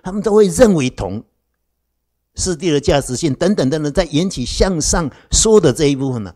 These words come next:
他认为，诶，我都学过了，我都知道了。导师说不知道哈，那个梦都没有梦，梦想过，但是却以为哈，只要开悟，只要明心见性了。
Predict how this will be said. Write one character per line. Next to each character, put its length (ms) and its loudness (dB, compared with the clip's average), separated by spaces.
他 120 -14
认 140 -8
为， 120 -8
诶， 160 -8
我 160 -10
都 100 -8
学 160 -8
过 220 -12
了， 80 -20
我 100 -6
都 140 4
知 160 -2
道 240 -12
了。 80 -20
导 120 0
师 80 -4
说 120 4
不 140 -2
知 160 -4
道 220 2
哈， 260 0
那 140 -2
个 100 2
梦 260 6
都 160 8
没 140 4
有 100 6
梦， 320 4
梦 200 4
想 200 -4
过， 460 -2
但 160 0
是 200 -2
却 180 2
以 220 -2
为 180 -4
哈， 240 -8
只 100 -2
要 140 4
开 260 0
悟， 160 -4
只 140 -10
要 180 -2
明 240 -6
心 180 -6
见 220 -6
性 240 -10
了。 60 -18